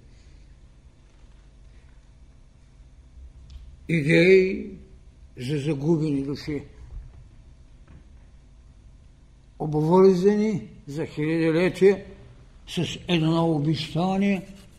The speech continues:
наречено възкресение след хиляди години. А човекът всеки миг възкръсва, само че в равнището на своя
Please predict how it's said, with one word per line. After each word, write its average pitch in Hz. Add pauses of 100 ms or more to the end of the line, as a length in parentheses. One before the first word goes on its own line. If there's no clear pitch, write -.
(260)
наречено 131
възкресение 143
след -
хиляди 101
години. - (2000)
А 139
човекът 123
всеки -
миг 185
възкръсва, 185 (1000)
само 156
че 147
в 131
равнището 208 (920)
на 170
своя 160